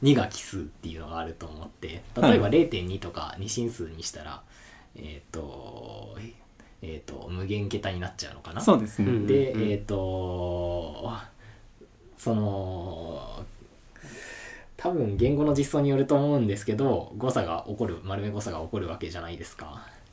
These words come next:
Speaker 1: だったらもう、いっそのこと、十進の奇数でやってしまえば、見た目と内部の処理が一緒なので、便利なんじゃないのかなって、すごい昔に思ったことがあったんですけど、やっぱり二が奇数になってるのは、その計算機の資源を有効に使うために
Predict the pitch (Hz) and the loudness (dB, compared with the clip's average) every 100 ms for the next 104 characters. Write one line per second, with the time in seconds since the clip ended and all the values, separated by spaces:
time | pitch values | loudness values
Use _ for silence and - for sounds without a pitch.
0 | - - 247 165 98 104 95 82 - 113 | -2 2 4 4 2 -2 -4 -6 -6 -6
1 | - 180 170 180 156 147 151 - - - | 2 4 4 4 6 6 4 -8 -18 -18
2 | - 113 110 117 - 196 190 180 - - | -10 -2 2 2 4 4 4 4 0 -2
3 | - 185 104 95 104 131 120 123 123 113 | 8 8 8 2 0 2 2 4 4 4
4 | 92 82 - - 110 113 151 143 139 131 | 2 -2 -4 -2 2 4 4 6 4 8
5 | 143 110 101 87 87 127 - - - - | 8 6 2 -2 -6 -10 -14 -18 -16 -2
6 | - 107 98 92 - 135 123 113 87 80 | 2 4 2 2 2 4 4 4 0 -6
7 | - - - 110 139 110 98 92 123 107 | -8 -18 -4 6 6 6 0 2 2 2
8 | 98 139 110 95 104 160 - - 113 92 | 2 2 2 2 2 2 0 2 4 4
9 | - - 131 208 107 104 - 107 104 113 | -2 -2 4 6 4 0 0 0 0 -2
10 | - 98 95 87 - 82 82 - 90 92 | -2 -6 -6 -6 -6 -8 -6 -6 -6 -4
11 | 117 123 202 156 202 110 - - 135 101 | -4 0 2 4 4 2 -2 -2 0 0
12 | 98 98 95 87 87 82 - - - 90 | -2 -4 -6 -6 -6 -10 -12 -14 -10 -8
13 | 85 - 117 127 113 123 - 107 92 82 | -4 0 0 0 -2 -4 -6 -6 -6 -8
14 | 92 92 95 92 90 - 104 120 156 175 | -8 -8 -8 -8 -8 -6 -4 -4 -2 -2
15 | 87 | -4